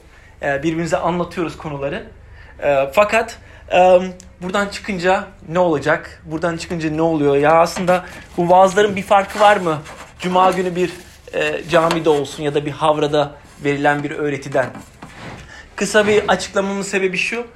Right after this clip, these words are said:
Ee, eğer bunu anlarsak bence hem biz daha fazla verim alırız,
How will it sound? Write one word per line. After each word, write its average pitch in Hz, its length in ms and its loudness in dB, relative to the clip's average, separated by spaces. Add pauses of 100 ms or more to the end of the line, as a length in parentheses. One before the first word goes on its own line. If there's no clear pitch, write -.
(720)
Ee, 175 440 4
eğer 214 360 4 (180)
bunu 196 240 0
anlarsak 208 520 -2
bence 180 340 -2
hem 185 300 -6
biz 170 140 -14
daha 170 160 -2
fazla 151 340 -6
verim 180 220 -4
alırız, 180 380 -8